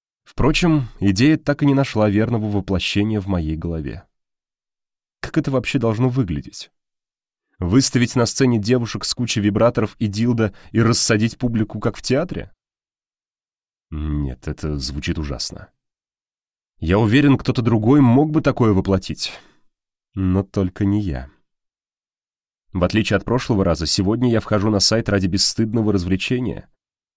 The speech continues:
и, надеюсь, слабого подобия человеческой связи. Приложение выполнено с большим вкусом, чем я думал сначала. Оно милое и привлекательное.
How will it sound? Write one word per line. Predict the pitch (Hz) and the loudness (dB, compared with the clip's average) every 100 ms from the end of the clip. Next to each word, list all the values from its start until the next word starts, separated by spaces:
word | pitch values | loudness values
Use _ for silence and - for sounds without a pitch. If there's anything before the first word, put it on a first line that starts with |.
| _ | _
и, | 95 117 | 2 4
надеюсь, | 147 139 156 - | 4 6 6 4
слабого | - - 117 131 139 | 2 4 4 4 2
подобия | 139 123 101 113 123 | 2 2 2 2 0
человеческой | - 110 92 90 101 - | 0 0 0 -2 -4 -2
связи. | 95 80 69 65 69 78 _ _ _ _ _ _ _ - | -2 -2 -4 -6 -10 -14 _ _ _ _ _ _ _ -4
Приложение | 95 95 90 113 113 | 2 2 2 2 2
выполнено | 98 101 104 101 98 | 2 2 2 2 2
с | 87 | 0
большим | 87 147 131 | 0 0 0
вкусом, | 95 - 82 78 | -2 -4 -4 -4
чем | 76 95 | 0 2
я | 92 | 2
думал | 90 82 | 2 -2
сначала. | 80 95 90 76 50 - _ _ _ _ _ _ _ | -2 -2 -2 -4 -8 -16 _ _ _ _ _ _ _
Оно | - 98 170 | 0 2 4
милое | 165 107 90 139 143 87 | 4 4 4 4 4 2
и | 76 | 0
привлекательное. | 76 71 - 101 - 98 80 - | -2 -4 -2 -4 -2 -4 -6 -10